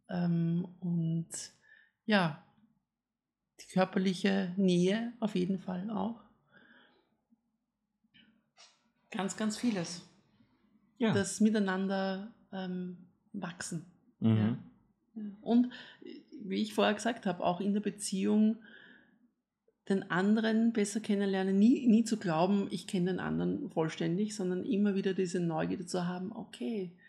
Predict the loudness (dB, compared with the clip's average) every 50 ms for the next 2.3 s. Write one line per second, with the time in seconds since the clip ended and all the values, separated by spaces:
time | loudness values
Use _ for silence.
0 | -20 -20 -20 -20 -20 _ _ -12 -8 -6 -2 -2 0 -2 -2 -4 -4 -4 -4 -4
1 | -6 -4 -2 0 2 2 4 4 4 4 4 2 2 2 2 4 4 4 4 2
2 | 0 -2 -2 -2 -4 -6